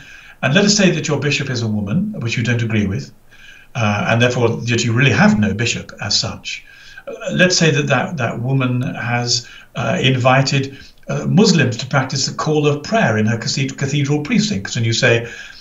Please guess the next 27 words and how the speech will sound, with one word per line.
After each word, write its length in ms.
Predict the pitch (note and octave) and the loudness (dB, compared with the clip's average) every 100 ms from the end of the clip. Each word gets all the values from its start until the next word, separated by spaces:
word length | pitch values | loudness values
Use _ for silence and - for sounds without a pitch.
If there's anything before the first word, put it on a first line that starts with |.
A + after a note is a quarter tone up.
| - - - - | -20 -20 -10 0
"I 80 | |
really 240 | C3 G#3 - | 4 6 8
don't 220 | A#3 F#3+ | 6 4
have 180 | A2+ A2 | 4 0
a 60 | |
bishop 360 | - F#3 - G#2+ - - - | 4 2 2 -4 -10 -18 -8
<laughs> 240 | - - | -8 -6
as 160 | - - | -8 -6
such." 540 | - - - - - - - - - - - - - - - - | 0 0 0 -10 -14 -16 -12 -10 -8 -8 -10 -12 -18 -20 -18 -2
But 180 | F#3 G3+ | 2 6
you're, 220 | A3 G3+ | 8 8
but 180 | F#3 F#3 | 6 4
you're 100 | F#3+ | 6
an 60 | |
Anglican. 640 | G3 B3 F3 C#3+ A2+ - B2 | 6 6 2 0 -6 -10 -4
Where 240 | G3+ C4 | -4 -2
would 120 | A3 | -4
you, 120 | G3 | -4
where 240 | D3 G3+ A3+ | -2 0 0
would 160 | A3 | 0
you 160 | E3+ F3+ | 0 0
go 340 | F3+ F3+ C#3 | 2 2 2
for 140 | G#2+ C#3+ | -4 -10
Orthodox 800 | C3+ D#3 D3+ C3 A#2+ - - - _ _ - | -10 -8 -8 -8 -8 -6 -8 -10 _ _ -10
episcopal 560 | A#2+ D#3 - A#2+ A#2 - | -4 -2 -2 -6 -6 -4
oversight? 540 | A#2 G#2+ - F#2 - | -4 -4 -8 -10 -6
Well, 200 | D3 - | -6 -6